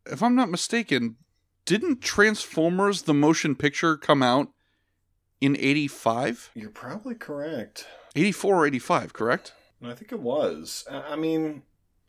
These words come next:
Speaker 2: you just had a whole different wave. I mean, like, anime was really, like, coming to America. Like, the, it just is, is mind-blowing that they were like, "Yeah, let's,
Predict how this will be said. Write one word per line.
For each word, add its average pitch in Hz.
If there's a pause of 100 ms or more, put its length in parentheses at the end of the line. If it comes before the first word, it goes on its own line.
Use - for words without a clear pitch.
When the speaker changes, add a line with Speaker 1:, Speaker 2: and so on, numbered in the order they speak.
(420)
Speaker 2:
you 170
just 294
had 247
a 202
whole 196
different 160
wave. 151
I 123
mean, 120
like, 104
anime 117
was 113
really, 120
like, 113
coming 117
to 123
America. 101
Like, 101
the, 123 (1200)
it 147
just 208
is, -
is 110
mind-blowing 98
that 87
they 98
were 95
like, 90 (920)
"Yeah, 135 (220)
let's, 123